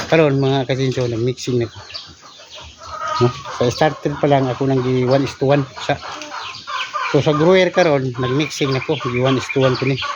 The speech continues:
Kay pag-abot niya one hundred twenty days, i-full blast ko ni siya sa akong mixing. O either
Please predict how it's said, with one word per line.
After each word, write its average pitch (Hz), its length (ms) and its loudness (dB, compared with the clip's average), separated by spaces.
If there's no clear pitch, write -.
Kay 147 80 2
pag-abot 151 400 4
niya 165 240 4
one 160 160 4
hundred 160 320 2
twenty 156 400 0
days, 135 320 -2
i-full 156 640 2
blast 147 320 0
ko - 80 -4
ni 147 160 2
siya 143 160 -4
sa 135 80 -6
akong 139 160 0
mixing. 135 320 0
O 143 160 2
either 165 400 4